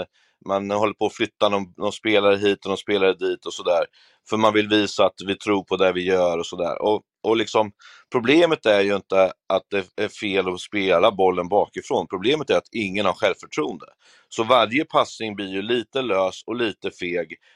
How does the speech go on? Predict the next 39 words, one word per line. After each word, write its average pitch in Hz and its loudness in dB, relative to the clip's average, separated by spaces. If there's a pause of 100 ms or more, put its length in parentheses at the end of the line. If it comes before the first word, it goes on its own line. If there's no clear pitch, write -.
(120)
Och 90 -4
den 117 2
som 107 -12
tar 120 0
emot 123 0
den, 113 0 (100)
han 113 0
gör 110 0
sämre 104 0
och 98 -4
sämre 95 0
beslut 92 -2 (180)
vart 101 2
man 92 -2
än 92 -2
är 120 4
på 101 -8
banan. 95 2 (480)
Och 101 -6
det 92 2
här 98 2
var 120 0
ju 131 2
mumma 127 0
för 117 -4
det, 90 -6
för, 92 0
för 104 0
Elfsborg 87 -2
att 95 -2 (100)
bara 110 2
få 110 -8
kliva 101 -2
fram 95 0
och 87 -10
ta 98 0
bollen. 113 -2
Och, 95 -2 (580)
eh, 95 -4